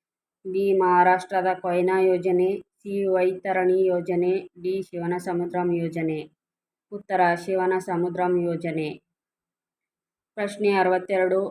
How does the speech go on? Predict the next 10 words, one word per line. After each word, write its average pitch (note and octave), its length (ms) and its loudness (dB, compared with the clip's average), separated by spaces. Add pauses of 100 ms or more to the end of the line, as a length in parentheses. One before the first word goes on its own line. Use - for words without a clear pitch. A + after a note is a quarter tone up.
(200)
ಈ G3+ 140 -8
ಕೆಳಗಿನ F#3+ 460 -2
ಪಟ್ಟಿಯನ್ನು F#3 720 -2
ದೇಶ F#3 220 -2 (100)
ಮತ್ತು F#3 360 -4
ಕರೆನ್ಸಿ F#3 580 -2 (880)
ಹೊಂದಾಣಿಕೆ F#3+ 600 2 (240)
ಮಾಡಿ F3+ 340 -4 (560)
ಸಮರ್ಪಕ F#3 680 -4 (180)
ಗುರುತಿಸಿ. E3+ 560 -8